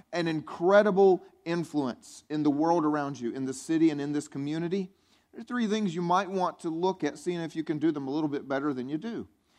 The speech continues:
And, and it's just being honest that every church has some things they could do better. Is that okay that we actually say that about ourselves? Okay, so let's go a-, a-, and just do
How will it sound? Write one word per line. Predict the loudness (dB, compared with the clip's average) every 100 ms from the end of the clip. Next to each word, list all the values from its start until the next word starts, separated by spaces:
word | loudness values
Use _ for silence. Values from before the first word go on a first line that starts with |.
| -6
And, | -4
and | 0 2
it's | 0 -2
just | -8 -2
being | 0 4
honest | 4 4 -2
that | -2
every | 0 0 0
church | -2 -4 -4
has | 0 0
some | 0 -6
things | -4 -2
they | -2
could | -2
do | 0
better. | 0 0
Is |
that | 0 0
okay | 2 0
that | -2 0
we | 0
actually | 0 -4 -6
say | -4
that | -4 -2
about | -2 -2
ourselves? | -4 -4 -6 -8 _ -6
Okay, | 0 2
so | 2
let's | -2 -2
go | -2
a-, | 0
a-, | -2 0 -2 -2
and | -2
just | -2 -6 _ _ _ -4
do | -4